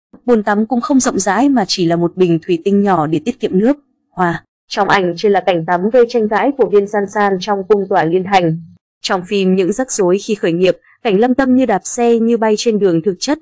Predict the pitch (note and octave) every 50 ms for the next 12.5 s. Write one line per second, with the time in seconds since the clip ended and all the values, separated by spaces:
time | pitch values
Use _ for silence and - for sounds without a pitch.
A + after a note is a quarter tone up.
0 | _ _ G3 F3+ F3+ - - A#3+ G#3+ F#3+ G#3+ G#3+ - - B3 - - - F3 E3+
1 | E3 E3 F3+ G#3+ C4+ C#4+ - _ _ _ _ _ _ _ - - - B3+ B3 A#3
2 | - B3 B3 A#3 C4+ C4+ B3+ B3 - C4+ B3+ A#3+ A3+ G3 F3 F3+ A3 C4 - -
3 | D#4 D4 - A3 F#3 - - - - A3+ A3+ A3 G#3 G3 G3 F3 D#3+ - - F#3
4 | D#3 - F3+ E3+ E3 D#3 F3 E3+ - - G#3 F#3+ F#3 - - - - - A3+ C4+
5 | - _ _ _ _ _ - - C#4+ C#4 B3+ A#3 G3+ G3 _ F#3 E3+ E3+ - A3
6 | A3 G#3+ G3+ G3+ F#3 - - D4 D4 D4 A3+ F#3+ F#3+ F#3 B3 A#3 F#3+ E3+ E3+ -
7 | - F#3 F3+ F3 - - D4 D4 D4+ - - A3 F3 E3 - F#3+ F#3+ F#3+ - G#3
8 | G3 F#3 - F3+ F3 F3+ G3 A3+ A3+ F#3+ F#3+ _ _ _ _ _ _ G3+ F#3 F3+
9 | - G3+ G3+ - - - - _ - - A#3 G#3+ G3+ A3 G3 E3+ E3 - - A3+
10 | G#3+ G#3+ G3+ F3+ E3 E3 - G#3 G3+ F#3 - G#3+ G#3 G3 G3+ G#3 G3+ G3 F#3+ F#3+
11 | - G3+ F#3+ F#3+ G3 F#3 F#3 F#3 G#3 F#3 F3+ G3 B3 C#4+ - - - _ - A3+
12 | A3 - A3 A3 G3+ G#3 G#3 G3+ G#3 G3